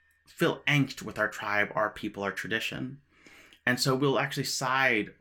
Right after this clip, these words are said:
with those around us, as opposed to saying, "No, I'm part of my people, I'm celebrating my tribe." But it says to f-, overflow with love for your tribe, your people, your tradition,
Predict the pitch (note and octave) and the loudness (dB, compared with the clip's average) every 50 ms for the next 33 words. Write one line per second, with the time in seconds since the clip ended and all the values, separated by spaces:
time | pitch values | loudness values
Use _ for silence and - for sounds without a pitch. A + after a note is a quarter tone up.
0 | - - A#2 A2 G2+ F#2+ - _ _ - - _ _ - F#2 G#2+ A2 G#2+ G#2 F#2+ | -12 -6 -4 -4 -4 -4 -8 _ _ -20 -20 _ _ -8 -2 0 2 2 2 2
1 | G2 G2 F#2+ G2 G2 G#2 A2+ B2 - - D3+ D3 - - - _ - - - - | 0 -2 0 0 0 0 0 -2 -4 -4 -6 -8 -8 -12 -16 _ -20 -20 -20 -10
2 | - - A#2+ A#2+ A#2 A#2 - - A#2+ A2+ A2+ A2 G#2 - A2+ G#2 - A2 G#2+ G#2 | -4 -2 0 0 0 -2 -4 -4 -2 -2 -2 -2 -2 -4 -6 -6 -4 -4 -4 -2
3 | G#2 A2+ A2 F#2+ G#2 G#2 G2 - - - A2 A2 A2+ A2+ A2+ F#2+ G#2+ G#2 G#2 G2+ | -2 0 0 0 0 0 -2 -8 -10 -4 0 2 2 2 2 0 -2 -4 -4 -4
4 | - - G#2+ G2+ - - G2+ G2 G2 - - - - A2 A2 A2+ A2 F#2+ A2 A2 | -6 -8 -10 -8 -6 -6 -6 -4 -4 -2 -2 0 0 0 0 0 0 0 0 -2
5 | G2 F#2+ F#2+ F#2+ F#2 - - - D#2+ - D3 D3 - - - _ _ _ _ _ | -2 -2 -6 -8 -10 -10 -10 -12 -10 -10 -10 -12 -12 -16 -20 _ _ _ _ _
6 | _ _ _ - - - - - - - - C3 C3+ C3+ - D3+ D3 C#3+ C#3+ - | _ _ _ -20 -20 -20 -20 -20 -8 -4 -2 0 0 2 2 2 2 2 0 -2
7 | - C#3 B2 A#2+ - - - - - _ _ _ - C3+ D3 D#3 D#3 F3+ D3+ - | -2 -2 -2 -2 -6 -10 -18 -18 -20 _ _ _ 0 2 2 2 2 0 -2 -2
8 | C#3 C3+ C3+ C3 B2 - A2 A2 G#2 G#2 G#2 G#2 - _ _ _ _ _ _ _ | -2 -2 -2 -2 -4 -4 -2 0 0 0 0 -2 -6 _ _ _ _ _ _ _
9 | - - - C3 C3 B2+ B2 A#2+ C3 B2+ B2 - - A2 G#2 G2+ G2+ G2+ F2+ F#2+ | -12 -4 0 2 2 4 4 4 2 0 0 -2 -2 -2 0 0 0 0 -2 -2
10 | G2+ A2+ A#2+ A#2 - - G#2 G#2+ - G#2 G2+ G2 F#2 G#2+ A2 - - - C3+ A#2 | -2 -2 -2 -2 -2 -6 -12 -8 -4 -2 -2 -2 0 0 -2 0 0 0 0 0
11 | G#2 - - - G2+ A#2 B2+ C#3 C#3 | 0 -2 -4 -8 -10 -12 -12 -14 -18